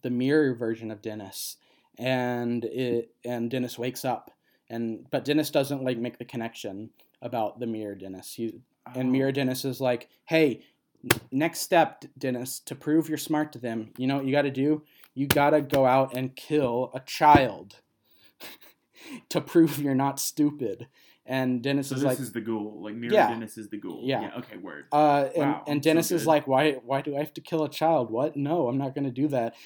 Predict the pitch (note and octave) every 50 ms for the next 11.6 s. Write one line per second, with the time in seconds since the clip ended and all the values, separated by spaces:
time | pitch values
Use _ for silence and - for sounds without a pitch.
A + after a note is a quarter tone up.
0 | - - - B2 A#2+ B2+ C3 C3+ C3 A#2+ C3 B2+ C3 B2+ - C3+ B2 - C3 A#2+
1 | A#2 G#2+ - - _ _ _ _ _ _ _ _ _ - B2 C#3 D#3 E3+ F3+ -
2 | A#2+ A2+ A2 G#2+ G#2 - - _ _ _ - A2+ A2 A2+ C3 C3 C3 _ _ _
3 | _ _ _ _ _ - - D3 C#3 D#3 D#3+ D3+ C3+ A#2+ - F#3+ A3+ A#3+ A3 D#3+
4 | D3 E3+ G#3 B3 A#3 G3+ F#3+ A#2+ G2 C3+ E3+ A3+ A3+ E3+ A2+ - B2+ C3+ E3+ F3+
5 | - - - _ - C3+ C#3+ D#3 E3 E3+ E3+ E3 E3+ E3 D#3+ D3+ - D#3+ C#3+ C3
6 | D3 C#3 C#3 C3+ - _ _ _ _ _ _ _ _ _ _ _ _ - D3 E3
7 | F#3+ F3 - - - E3+ F3 F3 E3 D3 C3+ C3 C#3+ C#3 D#3 D3 - A#2 C3 A#2+
8 | C3+ D3 C3+ B2 - A2 A2 A2+ A#2 - - B2+ B2+ C#3 D#3 E3 E3 - B2+ C3
9 | C3+ D#3+ E3 C#3+ B2+ A#2+ A#2 - A#2+ A2+ - - _ _ _ _ _ _ - C3+
10 | B2 - - _ _ - - - E3+ E3+ E3+ - F#3+ F3+ - - F3+ F3+ F3+ F3+
11 | F3 D#3 C3+ C3+ A2+ A2 A#2+ C3 C#3+ C#3 D#3 D3+